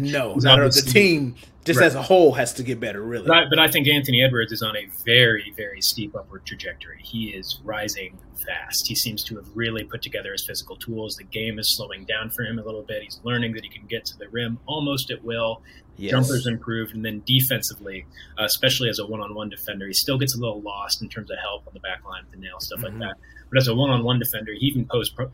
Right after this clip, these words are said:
Speaker 2: posed some problems for Ja Morant in game one. So
Speaker 1: Yeah, I mean, he had thirty-six in game one, if I'm not mistaken.
Speaker 2: No, no, you're exactly right. He, he caused some problems for Ja, got to the rim whenever he wanted, then also hit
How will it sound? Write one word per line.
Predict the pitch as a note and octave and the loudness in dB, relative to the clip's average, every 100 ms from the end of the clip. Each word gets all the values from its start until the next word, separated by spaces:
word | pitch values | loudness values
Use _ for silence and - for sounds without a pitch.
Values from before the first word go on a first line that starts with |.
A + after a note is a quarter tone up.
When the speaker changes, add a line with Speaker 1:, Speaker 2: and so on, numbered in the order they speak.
| - | -10
Speaker 2:
posed | - A2+ | -6 -4
some | - A2 | -4 -4
problems | A2+ G#2 - | -6 -4 -6
for | G2 | -6
Ja | F#2+ G#2 | -4 -4
Morant | F#2 F2+ G2 E2 - - - | -6 -8 -8 -6 -8 -8 -10
in | G2 | -10
game | - - | -12 -12
one. | - - - | -18 -14 -4
So | - A2+ A2 | -2 0 4
Speaker 1:
Yeah, | G3+ C4 - | 6 6 6
I | |
mean, | F3 F#3+ | 4 8
he | G#3 | 10
had | F#3+ | 10
thirty-six | A3+ A3 G#3 E4+ G4 B3+ | 10 8 8 4 4 4
in | E3 | 2
game | D#3 D#3 D3 | 4 4 2
one, | C#3 | 0
if | B2+ | 0
I'm | D3+ | 0
not | F#3 F3+ | 0 0
mistaken. | C3 A#3 F4+ G#3+ A#3+ - | 2 2 2 -2 -6 0
Speaker 2:
No, | D3+ F3+ | 4 6
no, | D#3 B2+ - | 4 2 2
you're | B2+ | 2
exactly | B2 B2+ C3+ D3+ | 4 6 4 4
right. | C3 B2 | 6 6
He, | C#3+ C3 | 4 0
he | - C#3+ | 0 -2
caused | C3+ C3+ C3+ | 0 2 4
some | - | 2
problems | C3+ C#3 C#3+ C3 | 2 2 2 0
for | C3 | 0
Ja, | B2+ B2+ B2+ C3 - - - | 2 4 2 0 -6 -16 -4
got | A#2+ B2+ | 2 2
to | C3 | 2
the | C3 | 0
rim | C3 B2+ | 2 4
whenever | B2 A#2+ A#2+ | 2 0 0
he | |
wanted, | A2+ A2+ A2 | -2 -4 -4
then | A2+ A2 | -6 -6
also | A2+ - G#2+ | -4 -4 -6
hit | A#2 A2+ | -8 -10